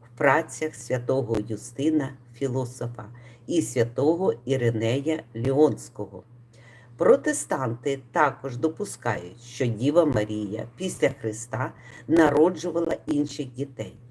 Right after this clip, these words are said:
При цьому вони посилаються на те, що в Євангелії Христос названий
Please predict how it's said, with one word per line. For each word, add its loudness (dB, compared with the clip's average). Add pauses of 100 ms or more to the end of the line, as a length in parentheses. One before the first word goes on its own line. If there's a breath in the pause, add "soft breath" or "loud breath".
(160)
При 2
цьому 2
вони -2
посилаються -2
на -10 (140)
те, -4 (380 loud breath)
що 4
в 4
Євангелії 2
Христос -4 (300 loud breath)
названий 2